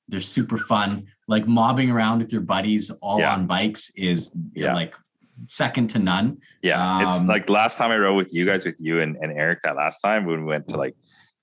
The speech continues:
Speaker 2: basically just, like, Stanley Park, that was, like, the sickest. And, like,
Speaker 1: Yeah.
Speaker 2: we weren't, we didn't need to go fast. We didn't need to do anything.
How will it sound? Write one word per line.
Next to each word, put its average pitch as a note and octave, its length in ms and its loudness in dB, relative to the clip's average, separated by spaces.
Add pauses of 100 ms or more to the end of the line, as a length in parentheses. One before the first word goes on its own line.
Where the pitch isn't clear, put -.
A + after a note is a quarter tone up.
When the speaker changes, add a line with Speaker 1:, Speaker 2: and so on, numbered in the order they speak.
(360)
Speaker 2:
basically D#2 320 -2
just, D2 220 -4
like, D2+ 120 -4
Stanley D2+ 360 -2
Park, D#2+ 340 0
that D2+ 80 2
was, D2+ 100 -2
like, C#2+ 140 -10 (100)
the D#2+ 80 -8
sickest. - 540 -6
And, E2 80 -2
like, D#2+ 140 -2
Speaker 1:
Yeah. D#2+ 80 -2
Speaker 2:
we D#2+ 60 0
weren't, F2 260 -2
we F2 160 -2
didn't G#2 140 2
need G2+ 100 2
to G2 60 0
go G2 100 2
fast. E2+ 400 -2
We F2+ 80 0
didn't F#2 100 2
need F2+ 160 0
to F2+ 60 -4
do F2 60 2
anything. D2+ 400 -4